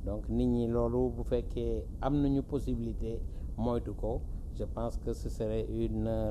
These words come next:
très bonne, euh, chose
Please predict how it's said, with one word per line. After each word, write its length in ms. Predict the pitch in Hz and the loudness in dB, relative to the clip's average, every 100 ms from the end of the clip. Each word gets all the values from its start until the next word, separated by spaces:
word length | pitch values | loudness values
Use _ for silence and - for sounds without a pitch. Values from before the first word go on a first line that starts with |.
| - | -2
très 220 | 120 117 | 0 0
bonne, 380 | 113 113 110 107 | 0 0 0 0
euh, 1200 | 107 104 101 - - - - - - - 98 101 | -2 -2 -2 -4 -6 -6 -6 -4 -4 -2 0 0
chose 640 | 98 - 123 120 131 - | -2 0 2 2 0 -2